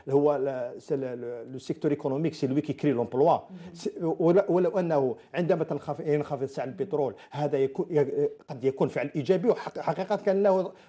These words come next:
Speaker 1: رد فعل إيجابي من، من، من طرف المتعامل الاقتصادي. كيف؟ أن ال-، الناس اللي واش كانت تستورد أصبحت من الحتمية تاعها باش تنتجه، تنتجه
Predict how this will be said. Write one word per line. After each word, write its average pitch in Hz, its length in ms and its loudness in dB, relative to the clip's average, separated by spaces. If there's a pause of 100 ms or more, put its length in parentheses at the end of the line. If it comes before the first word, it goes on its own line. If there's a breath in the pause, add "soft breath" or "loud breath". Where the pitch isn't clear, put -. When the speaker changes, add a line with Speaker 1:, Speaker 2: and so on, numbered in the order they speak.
(220 loud breath)
Speaker 1:
رد 175 360 0
فعل 226 260 2
إيجابي 220 420 2
من، 214 340 0
من، 180 220 -2
من 160 140 -6
طرف 175 240 -4
المتعامل 165 420 -6
الاقتصادي. 143 500 -6
كيف؟ - 540 -2
أن 175 160 2
ال-، 170 300 -4
الناس 170 580 -2
اللي 180 120 2
واش 175 140 -4
كانت 208 220 -2 (800)
تستورد 233 440 4 (460 soft breath)
أصبحت 196 420 -8
من 185 60 2
الحتمية 220 460 0
تاعها 226 280 -2
باش 226 180 -4 (340)
تنتجه، 175 640 -4
تنتجه 170 480 0